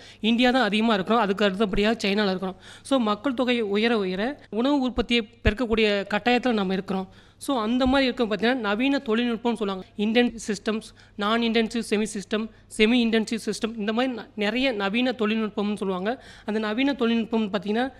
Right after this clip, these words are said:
தீவிர, அதிதீவிர தொழில்நுட்ப முறையை பயன்படுத்தி மீன்களை வந்து ஒரு நிறைய உற்பத்தி பண்ணலாம்னு சொல்லுவாங்க. அதிதீவிர மற்றும் தீவிர, அ, நவீன தொழில்நுட்பத்தை பயன்படுத்தும் போது பார்த்தீங்கன்னா,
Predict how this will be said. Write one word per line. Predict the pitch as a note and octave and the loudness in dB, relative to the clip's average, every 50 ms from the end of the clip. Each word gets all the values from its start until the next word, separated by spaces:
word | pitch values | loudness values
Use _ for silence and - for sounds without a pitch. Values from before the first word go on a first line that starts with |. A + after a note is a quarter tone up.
| - - | -14 -4
தீவிர, | - A#3+ C4+ C#4 C4+ C4+ B3+ C4 C#4+ C#4+ - - | 0 2 4 4 4 4 2 2 0 -2 -4 -4
அதிதீவிர | - G#3 G3+ B3 A#3 - B3+ B3+ B3 B3+ B3 B3+ B3 B3 | -4 -2 -2 -2 -2 0 0 2 2 2 2 2 0 0
தொழில்நுட்ப | - A3 G#3+ A3+ A#3 A3+ A3 F#3+ - A3+ | -2 -2 0 0 0 -2 -2 -2 -4 -4
முறையை | G#3 G3+ G3+ G#3 G#3+ G#3 | -2 -2 0 0 -2 -2
பயன்படுத்தி | G3 - G#3 G#3 G#3+ G3+ G3 E3+ - A#3 C4 D4 C#4+ - - - | -2 -4 -4 -4 -2 -4 -4 -4 -4 -4 -4 -4 -6 -12 -16 -10
மீன்களை | - G#3+ A3+ B3 C4 A#3+ B3+ A#3 | -4 0 0 2 2 2 2 2
வந்து | A3 A3+ A#3+ | 2 2 2
ஒரு | A#3 G#3+ G#3 | 0 0 0
நிறைய | G3 G3+ G#3 A3+ A#3 A3+ G#3 F#3+ | 0 0 2 2 2 2 2 0
உற்பத்தி | G3+ G#3 F#3+ - A#3 F#3+ G#3 | -2 -4 -4 -2 -2 -4 -4
பண்ணலாம்னு | G3+ - G3 G3 G3 G3 G3+ G3 | -4 -4 -4 -4 -2 -2 -2 -2
சொல்லுவாங்க. | - G3 F#3+ F3+ F3 F3+ F3+ F#3 - - - | -2 -4 -6 -6 -6 -8 -10 -14 -16 -12 -6
அதிதீவிர | G#3+ G3 A#3+ A#3+ G#3 B3+ B3+ B3+ B3 B3+ C4+ | -2 0 0 0 2 2 2 4 4 2 2
மற்றும் | C4 A3+ G#3+ G3 A#3 A3+ G3+ | 2 0 -2 -2 -2 -4 -2
தீவிர, | - A3+ A#3+ B3+ C4 C4 C4 A#3 A3+ - - | 0 0 2 2 2 2 0 0 -4 -8 -6
அ, | G#3+ G3 G3 | -4 -4 -2
நவீன | F#3+ G3+ G3 G3+ A#3 A#3 B3+ A#3+ | -2 -2 -2 -2 0 0 -2 -2
தொழில்நுட்பத்தை | B3 G#3+ A3 A#3 A3+ A3 F#3+ - G#3 F3+ G3+ | -2 -2 -2 0 0 -2 -2 -4 -4 -4 -4
பயன்படுத்தும் | F3+ - G3 G#3 A3 G#3 G3 F3+ G3+ | -4 -2 -2 -2 0 0 -2 -2 0
போது | G3 G#3+ G#3+ - | 2 2 2 2
பார்த்தீங்கன்னா, | G#3 F3+ F3 F#3+ G#3 A#3 B3+ | 0 -4 -4 -4 -4 -4 -4